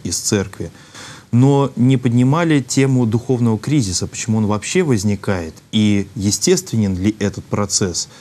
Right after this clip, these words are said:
стоит ли с ним бороться или же следует его каким-то образом перерабатывать. Вот об этом мы поговорим сегодня в нашей студии с нашим гостем, клириком Петропавловского собора, с отцом Николаем Зининым.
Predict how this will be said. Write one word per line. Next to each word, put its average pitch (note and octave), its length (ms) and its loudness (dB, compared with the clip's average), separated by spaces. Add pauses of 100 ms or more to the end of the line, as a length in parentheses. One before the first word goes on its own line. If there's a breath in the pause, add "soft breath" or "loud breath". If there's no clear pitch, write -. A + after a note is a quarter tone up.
(180 loud breath)
стоит C3 320 2
ли A#2+ 80 2
с - 120 -4
ним G#2+ 160 4
бороться G#2+ 600 0
или C#3+ 360 0
же A2+ 300 0 (440 loud breath)
следует C#3 420 2
его G#2+ 140 0
каким-то B2+ 400 -2
образом G#2+ 340 0
перерабатывать. G2+ 800 -2
Вот F2+ 140 -6
об B2+ 180 0
этом F3+ 260 0
мы D3+ 280 0 (460 loud breath)
поговорим A#2 460 2
сегодня A#2 480 0
в F#2 60 -4
нашей G2 440 -4
студии D3+ 520 0
с A#2 100 -4
нашим G2 380 -4
гостем, B2 400 0
клириком G2 460 -2
Петропавловского F#2 680 -6
собора, D3 400 -4
с - 100 -6
отцом C#3+ 300 -4
Николаем G2+ 400 -4
Зининым. G2 460 -2